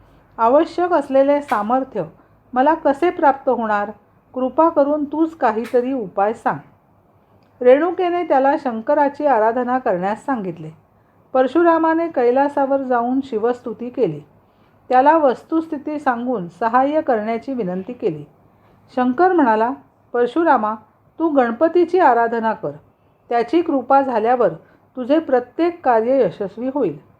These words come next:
मी गणपतीच्या षडाक्षरी मंत्राचा तुला उपदेश करतो. या मंत्राचे विधियुक्त अनुष्ठान केल्याने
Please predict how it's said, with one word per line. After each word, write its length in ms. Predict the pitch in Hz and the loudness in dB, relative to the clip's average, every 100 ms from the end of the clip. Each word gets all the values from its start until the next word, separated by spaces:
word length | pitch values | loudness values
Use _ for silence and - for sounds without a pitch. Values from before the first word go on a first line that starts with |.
| _ _ _ _ | _ _ _ _
मी 140 | 277 339 | -4 2
गणपतीच्या 760 | 294 254 285 330 330 320 294 | 2 2 0 2 2 2 0
षडाक्षरी 600 | 294 240 262 320 311 294 | 2 4 2 2 -4 -4
मंत्राचा 680 | 311 254 190 226 233 240 247 269 | -4 -4 -2 -2 -2 -2 -2 -4
तुला 200 | 226 233 | -2 2
उपदेश 460 | 233 180 180 214 - | 2 0 -2 -2 -2
करतो. 380 | - - 143 - _ - - - - - | -6 -6 -16 -20 _ -20 -20 -20 -20 0
या 220 | 262 320 | 2 2
मंत्राचे 720 | 359 269 233 269 277 262 165 | 2 -2 2 0 2 -2 -4
विधियुक्त 640 | 190 220 254 311 302 302 320 | -8 -6 0 0 -2 -4 0
अनुष्ठान 640 | 294 240 269 - 262 269 | 0 0 -6 -2 -2 -2
केल्याने 560 | 254 196 220 240 165 | -2 -2 0 -2 -6